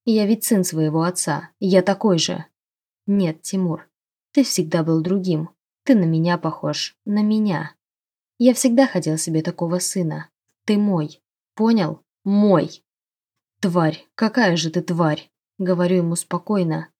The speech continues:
тогда как внутри сердце болит. Я ошибался.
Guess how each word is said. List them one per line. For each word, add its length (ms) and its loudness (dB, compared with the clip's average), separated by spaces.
тогда 300 -2
как 220 -6
внутри 300 -2
сердце 440 -4
болит. 420 -6
Я 160 0
ошибался. 800 -6